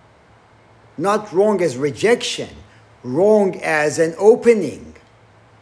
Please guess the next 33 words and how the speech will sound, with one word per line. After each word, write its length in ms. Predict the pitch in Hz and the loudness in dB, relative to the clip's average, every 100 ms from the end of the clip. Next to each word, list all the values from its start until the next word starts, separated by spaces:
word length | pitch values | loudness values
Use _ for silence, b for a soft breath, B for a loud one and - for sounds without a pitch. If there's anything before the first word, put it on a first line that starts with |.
| _ _ _ | _ _ _
'Cause 260 | - 170 131 | -4 -4 -2
we 160 | 156 160 | -4 -2
hear 220 | 240 220 | 0 0
wrong, 540 | 143 240 202 127 127 | 4 4 4 -2 -8
we 120 | 147 | -8
think, 360 | 147 180 170 127 | -4 -4 -4 -2
"Well, 180 | 165 156 | -2 0
we 160 | 151 | 0
are 40 | 147 | -2
being 280 | 127 170 127 | -2 -6 -4
rejected." 680 | 131 117 185 208 - 104 - _ _ _ _ _ _ _ _ _ _ _ _ | -6 -4 -6 -6 -14 -20 -20 _ _ _ _ _ _ _ _ _ _ _ _
But 240 | 160 156 - - 156 | -4 -4 -6 -18 -8
only 380 | 160 208 233 | -2 0 0
we 200 | 190 214 | 0 -2
can 220 | 220 190 165 | 0 -2 -2
reject 380 | 151 180 180 | 0 0 0
ourselves. 720 | 143 135 180 196 - - - - | -2 -2 0 -2 -2 -14 -18 -6
Only 260 | 170 196 160 | -4 -2 -2
we 160 | 196 | -4
can 200 | 190 147 | -6 -6
reject 440 | 139 123 156 135 147 | -6 -4 -4 -4 -10
each 160 | 131 | -6
other. 320 | 160 180 110 - _ _ _ _ _ _ _ _ _ _ _ _ _ _ _ b b b | -4 -4 -6 -14 _ _ _ _ _ _ _ _ _ _ _ _ _ _ _ b b b
So 120 | 131 | -6
I 20 | |
may 160 | 165 214 | 0 0
be 140 | 180 | 0
wrong 420 | 151 226 226 156 | 0 2 2 0
is, 580 | 143 151 135 107 - - _ _ _ _ _ _ _ - | -4 -4 -6 -10 -14 -18 _ _ _ _ _ _ _ -2
thank 260 | 226 175 | 0 0
God 360 | - 214 214 - | 0 0 0 -2
for 120 | 156 | -4
that. 460 | 139 190 190 - | 2 2 0 -4